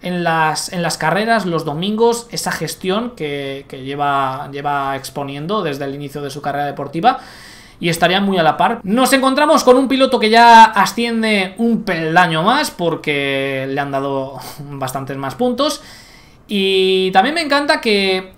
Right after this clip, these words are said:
como en el caso de, de Russell, pilotos que no han tenido la oportunidad de pilotar monoplazas, a pesar de ser todo un Ferrari, que han sido competitivos, les den esta, esta valoración porque realmente la me-, la merecen. Lo que ha hecho Charles Leclerc con ese coche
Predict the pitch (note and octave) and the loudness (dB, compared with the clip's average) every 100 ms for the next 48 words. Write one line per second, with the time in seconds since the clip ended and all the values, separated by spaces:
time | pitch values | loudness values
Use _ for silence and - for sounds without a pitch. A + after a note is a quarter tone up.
0 | - G#3 G#3 G#3 B3+ C4 C#4+ A3+ G3+ F#3 | -8 -2 0 0 -2 -2 0 0 0 0
1 | F3+ F#3 G3 B3+ A3 G#3+ A3+ A#3 G#3 F#3+ | 0 0 0 -2 -4 0 0 0 -4 -6
2 | G3+ G#3 G#3+ G#3+ G3+ G3+ F#3 G3 F#3+ G#3 | -4 -2 -2 2 2 0 -4 -4 -2 2
3 | G#3 F#3 - F3 D3+ E3 E3 F3+ F3 E3+ | 2 2 -2 -16 -8 -8 -6 -4 -2 -2
4 | G3+ G#3 F3 D3+ D#3 - A3 G#3+ - - | 0 2 2 -2 -6 0 -2 -2 -8 -12
5 | B2+ - F3+ C#3+ C#3 E3 - D3+ D#3+ D3+ | -8 2 2 2 -4 -6 -4 -4 -4 -4
6 | - G#3+ G3+ F#3 G#3+ A3+ - - - - | -2 2 4 2 2 -6 -16 -20 -20 -20
7 | - _ - D3+ D#3 F3+ G3 G3+ F#3+ F#3 | -20 _ -10 -6 -2 0 2 2 2 2
8 | F#3 G3+ - - D#3+ D3+ E3+ E3 C#3+ - | 2 0 -4 -6 -2 -2 -2 -2 -2 0
9 | C#3+ C#3 C3+ D#3+ D#3 E3 D#3 D3+ D3 C#3+ | 0 0 -2 -4 -4 0 2 2 2 0
10 | D3+ D#3+ E3 C#3+ C#3+ C#3+ D3 D3 D3 C#3+ | -2 -2 -4 -4 -4 -4 -4 -4 -8 -8
11 | D3+ C#3 C#3 C#3+ C#3+ C3+ C#3 C3 C3+ C#3 | -6 -6 -8 -4 -4 -2 -6 -8 -8 -6
12 | D3+ D3+ D3 D3+ D3+ C#3+ C#3+ C#3 D3 D3 | 0 2 2 -2 -4 -4 -4 -4 -2 -2
13 | D3 C#3 C3+ D3 C#3 C#3 D3 C#3+ E3+ F#3+ | -4 -8 -6 -6 -8 -6 -8 -2 -2 -2